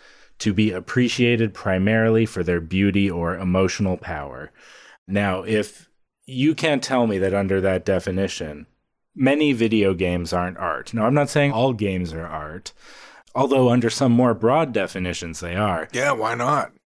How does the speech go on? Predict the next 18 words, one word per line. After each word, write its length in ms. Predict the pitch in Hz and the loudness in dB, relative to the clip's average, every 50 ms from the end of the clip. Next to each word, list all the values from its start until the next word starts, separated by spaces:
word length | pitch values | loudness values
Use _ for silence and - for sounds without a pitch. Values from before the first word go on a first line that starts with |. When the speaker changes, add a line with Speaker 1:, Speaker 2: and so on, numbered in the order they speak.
| _ _ _ _ | _ _ _ _
Speaker 1:
But, 200 | - 170 156 165 | 2 2 4 4
you 160 | 165 165 151 151 | 4 2 2 4
know, 80 | 143 | 4
you 180 | 139 139 156 151 | 4 4 4 2
could 160 | - 175 - | 2 0 2
say 220 | - 165 151 143 | 2 4 4 4
a, 100 | 139 117 | 4 2
a, 380 | 127 117 - - 117 143 131 127 | 0 -4 -4 -6 -2 -2 0 0
a 140 | 127 - 135 | 0 0 2
match 340 | 131 139 147 151 147 - - | 2 4 4 2 2 0 -2
of 80 | 127 - | -2 -2
football 800 | - - 127 120 117 - - 98 95 95 92 92 92 - - _ _ _ _ _ _ _ _ 123 | 0 0 0 0 2 0 0 2 2 2 2 0 -2 -4 -8 _ _ _ _ _ _ _ _ 0
might 220 | 123 135 135 120 | 2 2 2 2
be 160 | 113 127 120 107 | 2 2 2 2
art 480 | 110 113 107 101 98 101 - - - | 2 0 2 2 0 -2 -4 -8 -10
in 240 | - - 117 104 101 | -4 -2 -2 -2 0
some 340 | 95 - - 160 170 156 117 | -2 0 2 2 4 4 4
way, 400 | 98 90 87 85 82 82 82 | 2 2 0 -2 -4 -6 -8